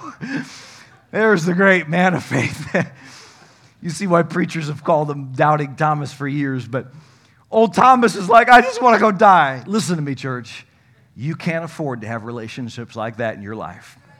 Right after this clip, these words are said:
And I also just wanna show you, it's happening right in the disciples, right in the middle small group. Don't be afraid to step in, sever. "I don't need this relationship in my life. It's negative for me."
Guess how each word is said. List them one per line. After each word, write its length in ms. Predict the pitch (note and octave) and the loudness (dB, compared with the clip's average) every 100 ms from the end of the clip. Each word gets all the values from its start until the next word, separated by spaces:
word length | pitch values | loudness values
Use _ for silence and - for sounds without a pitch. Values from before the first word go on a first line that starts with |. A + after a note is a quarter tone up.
| _ _ _ _ _ _ | _ _ _ _ _ _
And 100 | D3 | -4
I 60 | C#3+ | -2
also 240 | F#3 - | -2 -4
just 140 | A#2+ A#2+ | -14 -10
wanna 160 | C3 | -10
show 160 | - F3 | -10 -12
you, 220 | C3 F#2+ _ | -12 -16 _
it's 160 | D#3 D3+ | -12 -8
happening 380 | C#3 C#3 A#2+ | -8 -8 -12
right 160 | A2+ D3 | -8 -8
in 60 | F3+ | -10
the 60 | |
disciples, 520 | D#3+ D#3+ E3+ D3+ F#2+ | -14 -8 -8 -8 -14
right 100 | B2 | -14
in 80 | D3 | -10
the 40 | D3+ | -8
middle 200 | D#3 D#3 | -6 -8
small 300 | - D#3 B2 | -8 -8 -8
group. 240 | G#2+ - _ _ _ _ _ _ _ _ - | -12 -16 _ _ _ _ _ _ _ _ -10
Don't 240 | D3 D#3+ | -8 -8
be 80 | E3+ | -10
afraid 460 | F3+ F#3 D#3+ G#2+ G#2 | -10 -8 -8 -8 -10
to 80 | |
step 340 | G2+ - C#3+ D3 | -14 -10 -8 -8
in, 300 | D#3 F3 F3 | -10 -10 -14
sever. 440 | - - B2 F#2+ D#2+ | -16 -10 -10 -10 -12
"I 140 | G2 | -12
don't 160 | A#2+ B2 | -10 -10
need 120 | C3 | -10
this 160 | B2 C3+ | -12 -12
relationship 440 | B2 A#2 - - | -12 -12 -14 -12
in 80 | B2+ | -8
my 100 | B2 | -6
life. 280 | B2 C3 C3 | -4 -6 -8
It's 120 | - | -12
negative 340 | G#2+ B2 B2+ | -10 -8 -10
for 140 | - C3+ | -10 -10
me." 140 | C#3 | -10